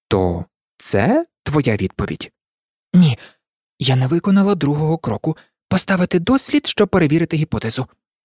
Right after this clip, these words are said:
Хлопець стулив рота, усміхаючись. Герміона глянула на бляшанку з напоєм, яку мимохідь поставила була на підставку для горнят біля вікна. Взяла її, зазирнула всередину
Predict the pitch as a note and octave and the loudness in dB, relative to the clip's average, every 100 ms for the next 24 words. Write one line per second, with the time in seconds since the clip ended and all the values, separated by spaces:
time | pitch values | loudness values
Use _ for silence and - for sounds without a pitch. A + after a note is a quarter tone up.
0 | _ _ _ _ - G#2+ C3+ D#4 - - | _ _ _ _ -4 2 2 2 -2 -2
1 | - - A#2 G#2 G#2 G#3+ - F3+ F3 - | -2 0 2 2 2 0 0 -2 -4 -2
2 | - B2 - G2+ F2 - - - _ _ | 0 -2 -2 -6 -6 -8 -8 -10 _ _
3 | _ _ _ _ _ _ A2+ G#2+ F#2+ G2 | _ _ _ _ _ _ -2 0 0 0
4 | D#3 C#3 A#2+ G2+ G#2+ A#2+ G#2+ G#2 G2+ G2+ | 0 0 0 0 0 0 -2 -2 -2 -2
5 | G2+ F#2 F#2 G2+ F#2 F#2 - E2 F2 F3 | -2 -2 -2 -4 -4 -4 -4 -6 -4 -4
6 | D4+ _ - - - D3 G#3+ G3+ G3+ G#3+ | -6 _ -20 -4 0 2 4 4 4 2
7 | A3 D#4 - - G#3+ - G#3 F#3 F3+ E3+ | 2 2 2 -2 -2 0 -2 0 0 0
8 | D#3+ D#3+ D3 D3 - A#3+ A#3+ - G3 F3+ | 0 0 -2 -2 -2 -2 -2 -2 0 2
9 | C#3 C#3 F#3 B3 E3 D#3 D#3+ D#3+ - G#2+ | 2 0 0 -2 -2 -2 0 -2 -4 -8
10 | - - _ _ _ _ - G#2 F2+ E2+ | -8 -16 _ _ _ _ -2 0 0 0
11 | E2 F2 A#2+ A3 - _ _ - - B2 | -4 -2 -2 -4 -6 _ _ -8 0 2
12 | D#3+ A#3+ C4+ B3 D#3 - A2+ F2+ E2+ G#2+ | 2 2 2 0 0 0 -2 -2 -4 -2
13 | A#3 | -2